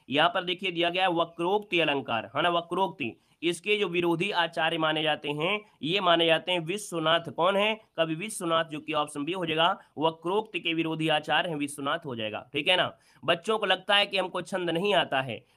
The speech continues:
बच्चे जब क्लास में आते हैं तो ये कमेंट करते हैं कि "सर मुझे छंद नहीं आता है", बाकी जब क्लास चल रही होती है ना, तो ये छंद लोग पता नहीं कहाँ गायब रहते हैं, फिर वो लोग क्लास में नहीं दिखते हैं।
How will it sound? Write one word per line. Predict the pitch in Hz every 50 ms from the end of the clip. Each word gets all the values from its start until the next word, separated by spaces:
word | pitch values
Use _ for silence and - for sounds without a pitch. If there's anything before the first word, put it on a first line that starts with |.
| _ -
बच्चे | 160 175 170 - 208 214
जब | 202 202 190 -
क्लास | - 175 175 190 208 190
में | 190 190
आते | 185 180 180 - 202
हैं | 196 190 180
तो | - 180
ये | 175 180
कमेंट | 170 185 190 214 208 190
करते | 190 180 175 - 185
हैं | 180 170
कि | 175 180
"सर | - 185 175
मुझे | 175 170 165 170
छंद | 170 165 - 202 208 202
नहीं | 185 175 160 156
आता | 156 151 147 156 151
है", | 151 151 160 170 - - - _ -
बाकी | 156 160 160 170
जब | 165 165 160 165
क्लास | - 165 165 185 196 -
चल | - 190 175 165
रही | 170 170 170
होती | 165 156 143 147 156 160 160
है | 160
ना, | 170 202 214
तो | 196 - - _ _ 165
ये | 175 185 196
छंद | 196 - - 196 202 202 196
लोग | 190 190 196 180 -
पता | 175 170 180 190 196
नहीं | 196 196 190
कहाँ | - 185 175 180 170
गायब | 170 170 170 165
रहते | 165 160 160 160 - 160
हैं, | 156 151 139 135 - _ _ _ _
फिर | 170 185
वो | 196 208
लोग | 214 214 214
क्लास | 190 190 185 196 208 202
में | 202 196
नहीं | 196 208 220
दिखते | 202 190 160 - - 156
हैं। | 147 139 107 -